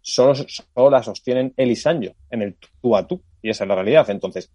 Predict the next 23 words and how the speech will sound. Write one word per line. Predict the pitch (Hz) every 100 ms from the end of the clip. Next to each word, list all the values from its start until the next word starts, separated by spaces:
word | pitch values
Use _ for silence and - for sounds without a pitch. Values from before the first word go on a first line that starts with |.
| _ -
me | 107 104
parecía | 98 113
interesante | 131 123 120 131 143 - _ _ -
ver | 113
por | 123 120 -
dónde | 110 120 120
caminaba. | 110 95 92 78 - - _
Y | -
luego, | 110 104 101 131 - _ _ -
eh, | 127 117 117 110 104 98 95 92 87 85 - _ _ _ - _
a | 131
ver, | 131
es | 117
que | - 139 -
a-, | 117 110 107
hablar | 131 151
de | 160
Vela | 160 160 147
en |
general | 139 135 127 143 156 139 123
es | 123 -
hablar | 120 123 127 135
de, | 123 113 107 101 95